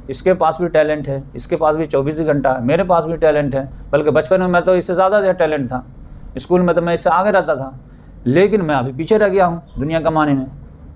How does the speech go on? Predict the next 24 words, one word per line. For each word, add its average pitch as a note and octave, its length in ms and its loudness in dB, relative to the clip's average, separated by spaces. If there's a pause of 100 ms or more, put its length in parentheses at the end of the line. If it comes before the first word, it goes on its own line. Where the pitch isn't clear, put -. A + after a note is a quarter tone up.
(1080)
अब D#3+ 80 0
दुनिया F#3+ 340 4
कमाने A3 400 2
में A3 200 0
जो G#3 180 4
स्कूल A3+ 260 2
में G#3 120 4
आगे F#3 240 2
था G#3+ 100 2
वो G#3 100 4
पीछे G#3+ 280 2
कैसे G3 240 2
हो F3+ 140 4
गया? E3 320 2 (440)
आ, C#3+ 80 2
स्कूल - 520 0
ड्रॉप G#3 320 2
जो G#3 60 4
है G#3 80 4
वो G3+ 80 4
आगे G3+ 240 4
कैसे G3 200 0
निकल E3+ 220 0
गया? D3 220 -6